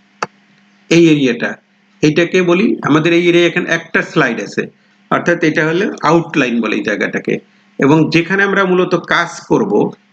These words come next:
এই যে সাদা যে অংশটা, এটাকে আমরা বলি স্লাইড এরিয়া বা ওয়ার্কিং এরিয়া, এই জায়গাটাতে আমরা কাজ করব,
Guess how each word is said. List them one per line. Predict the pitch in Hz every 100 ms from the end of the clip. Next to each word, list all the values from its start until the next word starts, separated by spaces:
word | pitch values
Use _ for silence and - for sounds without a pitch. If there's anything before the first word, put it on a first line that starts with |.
| -
এই | 151 147
যে | 147
সাদা | 139 135 135 139
যে | 139
অংশটা, | 123 113 117 - 139 - - _ _
এটাকে | 131 139 147 135
আমরা | 127 135
বলি | 131 160 269 - _ _ _
স্লাইড | - 147 156 170
এরিয়া | 147 139 160 151
বা | 135 180 135
ওয়ার্কিং | 127 123 123 208 277 196
এরিয়া, | 127 117 117 -
এই | 170 165
জায়গাটাতে | 156 147 151 139
আমরা | 120 117
কাজ | - 117 117
করব, | - 90 -